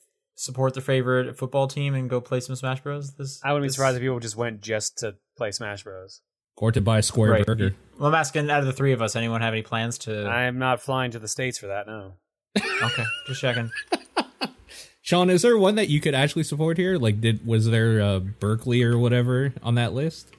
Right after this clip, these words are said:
Speaker 1: No, there's not. Uh, the closest would be Stanford, which is, is South Bay, but this says Stanford at Oregon, so they're going to Oregon, so now it's not close to us.
Speaker 3: Uh, would you have gone if it was close?
Speaker 1: Uh, no.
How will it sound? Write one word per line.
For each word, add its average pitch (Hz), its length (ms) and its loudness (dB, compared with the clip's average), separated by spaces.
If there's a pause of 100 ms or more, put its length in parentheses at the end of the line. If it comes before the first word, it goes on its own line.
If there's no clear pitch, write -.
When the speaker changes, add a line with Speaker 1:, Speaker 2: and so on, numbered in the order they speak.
(680)
Speaker 1:
No, 131 320 4
there's 123 200 2
not. 135 340 6
Uh, 127 420 4
the 131 120 0
closest 143 360 0
would 147 160 4
be 143 120 4
Stanford, 147 840 2
which 120 200 -4
is, 113 460 -4 (400)
is 117 200 -4
South 127 320 2
Bay, 113 260 4
but 117 320 -2
this 131 140 0
says 139 180 2
Stanford 131 380 0
at 120 240 -2
Oregon, 110 480 2
so 110 200 -4
they're 104 280 -2 (260)
going 110 220 0
to 98 60 -4
Oregon, 95 420 -2
so 101 140 -6
now 95 160 -6
it's 92 160 -10
not 98 240 -6
close 90 240 -12
to 87 140 -10
us. 90 200 -10
Speaker 3:
Uh, 95 300 0 (340)
would 131 160 2
you 175 120 4
have 143 120 2
gone 123 400 2 (140)
if 117 160 -2
it 107 80 0
was 104 240 0
close? - 480 -8 (1080)
Speaker 1:
Uh, 107 220 2
no. 127 360 0